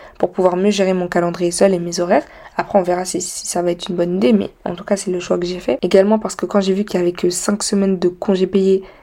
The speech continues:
j'étais surprise. Je me suis dit, « Mais attends, euh, la vie, la liberté, la terre à la base, euh,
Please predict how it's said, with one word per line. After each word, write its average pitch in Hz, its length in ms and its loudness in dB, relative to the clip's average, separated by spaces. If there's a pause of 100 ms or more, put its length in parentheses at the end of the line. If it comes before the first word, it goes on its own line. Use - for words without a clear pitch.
(200)
j'étais 180 180 0
surprise. 196 580 2
Je 180 80 -4
me 175 100 -4
suis 175 160 -6
dit, « 202 120 2
Mais 190 100 4
attends, 185 320 4
euh, 180 260 2
la 175 200 0
vie, 185 180 0
la 202 120 4
liberté, 180 520 2
la 180 160 2
terre 196 200 0
à 180 60 -2
la 180 100 0
base, 185 320 2
euh, 185 220 -2